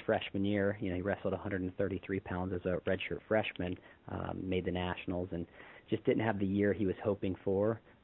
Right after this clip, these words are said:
um, and, and really decided, you know, to, to make the sacrifice, to make the commitment to go down and see how he would do at one twenty-five, and he did a great job last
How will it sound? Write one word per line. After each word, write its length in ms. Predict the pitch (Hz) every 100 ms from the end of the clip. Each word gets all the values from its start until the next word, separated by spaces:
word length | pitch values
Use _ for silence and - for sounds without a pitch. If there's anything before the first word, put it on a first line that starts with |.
| -
um, 340 | 95 90 87 -
and, 220 | 101 92 - _
and 180 | 104 95
really 260 | 98 104 98
decided, 560 | - - 95 92 92 95 -
you 100 | 98
know, 160 | 92 87
to, 80 | 104
to 140 | 85 92
make 220 | 95 90
the 80 | 95 -
sacrifice, 560 | 98 - - 95 92 -
to 60 | 92
make 160 | 92 -
the 80 |
commitment 380 | - 104 92 92
to 80 | 98
go 180 | 90 87
down 280 | 90 90 90
and 100 | 85 -
see 120 | 92
how 180 | 95 90
he 80 |
would 100 | 87
do 140 | 92 92
at 100 | -
one 160 | 92
twenty-five, 600 | 92 95 87 - 95 95
and 80 | 90
he 60 | 87
did 160 | 95
a 40 | 87
great 280 | 92 90 -
job 260 | 95 90
last 280 | 92 90 92